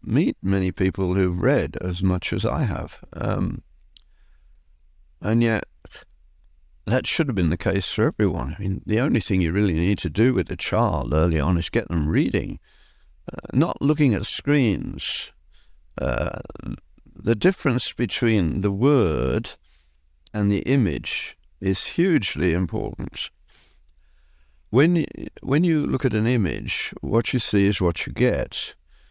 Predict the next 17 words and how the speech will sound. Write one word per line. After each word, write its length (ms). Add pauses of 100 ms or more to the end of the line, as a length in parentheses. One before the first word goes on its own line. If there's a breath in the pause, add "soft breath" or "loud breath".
(360)
And 260
you 120
get 200
all 200
these 320
attempts 560
to 140
look 400
like 420
the 220
image 460
on 200
Instagram 680
and 140
goodness 340
knows 240
where. 360